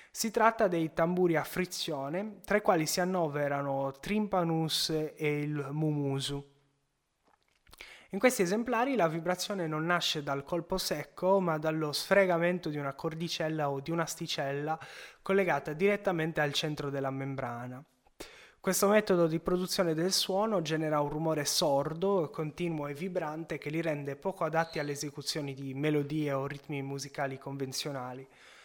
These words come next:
Infatti, storicamente, ma ancora oggi, questi strumenti vengono utilizzati principalmente per creare effetti sonori particolari,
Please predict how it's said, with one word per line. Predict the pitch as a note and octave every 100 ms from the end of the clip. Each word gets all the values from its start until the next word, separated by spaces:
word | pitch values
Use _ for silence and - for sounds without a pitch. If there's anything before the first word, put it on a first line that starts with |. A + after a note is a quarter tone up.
| - - _
Infatti, | F#3+ F#3 F3+ F3+ - A3 D#3+
storicamente, | C#3 - D#3 D#3 E3 E3+ D3 C3
ma | B2+ B2+ A#2 A#2
ancora | A#2 A#2+ C#3+ F3+
oggi, | E3 E3 F3 E3+
questi | D3+ C#3 F3+
strumenti | E3 A3 G#3 F3 G3
vengono | E3 D3+ D3+
utilizzati | D3+ F3+ F3 D#3+ C3+ D3+
principalmente | F#3+ G3+ - F3 E3 E3 E3+ D#3+
per | C#3+ C#3+ C#3
creare | - D3+ C#3 C3+
effetti | C3+ - F#3+ - D#3+
sonori | - D#3+ D#3 D3+
particolari, | - C#3+ - C#3+ D3 C3 C3+ C#3+